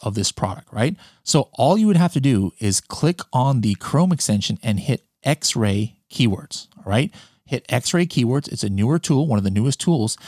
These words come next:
and it is going to show you the top keywords. You know,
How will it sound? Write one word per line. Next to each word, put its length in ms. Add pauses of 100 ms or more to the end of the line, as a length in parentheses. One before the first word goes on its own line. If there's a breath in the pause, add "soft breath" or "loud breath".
(360 loud breath)
and 280
it 180
is 180
going 240
to 80
show 300
you 260
the 200
top 600
keywords. 460
You 80
know, 100